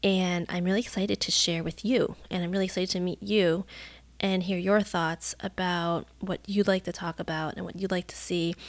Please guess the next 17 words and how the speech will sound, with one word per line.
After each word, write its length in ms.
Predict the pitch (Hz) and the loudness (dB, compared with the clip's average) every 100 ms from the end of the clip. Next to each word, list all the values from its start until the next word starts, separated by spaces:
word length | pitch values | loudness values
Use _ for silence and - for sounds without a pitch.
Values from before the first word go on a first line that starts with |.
| - - - - - | -14 -14 -16 -16 0
and, 480 | 196 185 190 180 - - | 2 4 4 2 -2 -6
uh, 80 | - - - - - - - | -8 -8 -16 -20 -16 -16 -4
what 160 | 269 | 0
the 80 | 294 | 2
significance 580 | 277 294 320 302 196 180 - | 4 4 2 0 -2 -2 -4
of 320 | 160 151 - | -2 -4 -6
an 80 | 196 | -2
inspired 480 | 185 - - 170 156 | -2 -2 -2 0 0
life 240 | - - | -4 -6
is 160 | - - | -8 -8
for 140 | - | -6
you. 180 | 175 165 165 - - - - - - - - - | -4 -4 -6 -16 -20 -20 -14 -12 -12 -14 -10 4
If 120 | 233 | 6
you'd 300 | 214 220 240 | 8 8 8
like 200 | 233 226 | 8 6
to 420 | - 214 208 202 | 4 4 6 6
learn 180 | 196 202 | 6 6